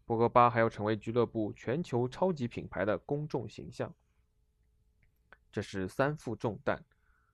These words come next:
如果他没能做好，就会有成千上万的人向他开炮。然而，这一曾经由三位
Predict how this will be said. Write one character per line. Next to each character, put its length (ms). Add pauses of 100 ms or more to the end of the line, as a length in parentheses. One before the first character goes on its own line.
(100)
如 120
果 200
他 160
没 120
能 140
做 260
好， 240 (680)
就 120
会 140
有 140
成 200
千 220
上 220
万 120
的 60
人 260
向 220
他 140
开 200
炮。 320 (680)
然 180
而， 240 (680)
这 100
一 140
曾 200
经 200
由 200
三 360
位 280